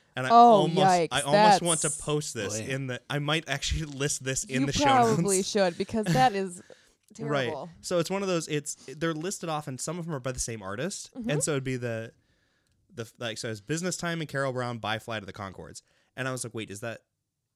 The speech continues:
Speaker 1: I'm not, I'm not as familiar with Flight of the Conchords stuff. Um, it's one of those that's on my list. I haven't gone there. And I was like, "Is that two songs? Is that one song?" And, and th-, that's not the only one of those.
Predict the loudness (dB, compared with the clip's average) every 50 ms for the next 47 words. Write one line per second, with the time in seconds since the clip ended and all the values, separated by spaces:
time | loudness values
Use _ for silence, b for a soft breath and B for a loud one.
0 | _ -6 -6 -6 -6 -8 -8 -8 -6 -4 -4 -4 -6 -6 -6 -6 -6 -6 -6 -8
1 | -8 -8 -10 -8 -10 -12 -12 -14 -14 -14 -18 -18 -16 -16 -16 -14 -14 -16 -16 -20
2 | _ _ _ -10 -8 -8 -8 -10 -12 -12 -10 -8 -8 -6 -6 -6 -8 -8 -10 -12
3 | -12 -12 -10 -10 -8 -8 -10 -10 -12 -12 -14 -14 -12 -10 -10 -10 -8 -8 -8 -8
4 | -10 -10 -14 _ _ -12 -12 -12 -12 -12 -14 -10 -10 -10 -10 -10 -12 -12 -12 -12
5 | -12 -14 -14 -14 -16 -14 -12 -12 -12 -10 -10 -10 -10 -10 -10 -8 -10 -8 -6 -6
6 | -6 -6 -6 -8 -8 -8 -8 -6 -6 -8 -8 -6 -6 -6 -4 -4 -4 -2 -2 -4
7 | -4 -4 -6 -8 -12 -14 -14 -18 -18